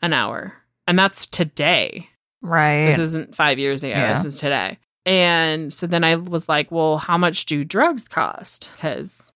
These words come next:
Speaker 1: not something Jessica was aware
Speaker 2: Yeah,
Speaker 1: of.
Speaker 2: no.
Speaker 1: And Tara was there for my journey down, like, "Oh my
Speaker 2: <laughs>
Speaker 1: God." Like, some, I'm like, <laughs> I was like, "Some drugs are real cheap."
Speaker 2: <laughs>
Speaker 1: I was like, "Some drugs are very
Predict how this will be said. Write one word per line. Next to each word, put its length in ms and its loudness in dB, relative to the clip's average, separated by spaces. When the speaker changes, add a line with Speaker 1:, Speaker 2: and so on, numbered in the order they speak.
Speaker 1:
not 280 2
something 360 -2
Jessica 400 -4
was 160 -10
aware 340 4
Speaker 2:
Yeah, 200 4
Speaker 1:
of. 40 -4
Speaker 2:
no. 220 0
Speaker 1:
And 80 -10
Tara 320 0
was 240 -8
there 260 0
for 140 -4
my 140 -4
journey 380 -2
down, 300 0
like, 240 4
"Oh 180 4
my 180 8
Speaker 2:
<laughs> 0 -
Speaker 1:
God." 840 4
Like, 180 0
some, 280 4
I'm 120 4
like, 240 2
<laughs> 60 0
I 400 4
was 140 2
like, 160 -6
"Some 220 -2
drugs 260 2
are 140 6
real 180 2
cheap." 340 -2
Speaker 2:
<laughs> 1300 -2
Speaker 1:
I 100 0
was 120 -6
like, 100 0
"Some 280 0
drugs 300 2
are 200 0
very 420 0